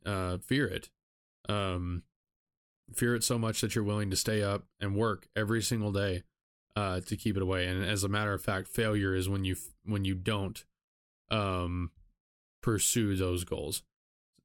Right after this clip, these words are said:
Uh, failure has very little to me about the goal itself. Now, we have objective standards that you can either pass or fail on, uh, but true failure, what is it like to be,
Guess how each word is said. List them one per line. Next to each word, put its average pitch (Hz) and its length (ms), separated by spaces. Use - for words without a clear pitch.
Uh, 76 380
failure 135 340
has 113 160
very 104 280
little 101 260
to 110 140
me 98 400
about 107 220
the 107 80
goal 98 260
itself. - 480
Now, 104 140
we 104 120
have 104 160
objective 98 460
standards 98 440
that 80 100
you 98 140
can 101 140
either 95 380
pass 98 340
or 95 100
fail 98 300
on, 104 540
uh, 92 340
but 98 200
true 131 280
failure, 98 640
what 120 200
is 107 100
it 107 80
like 101 280
to 110 100
be, 98 360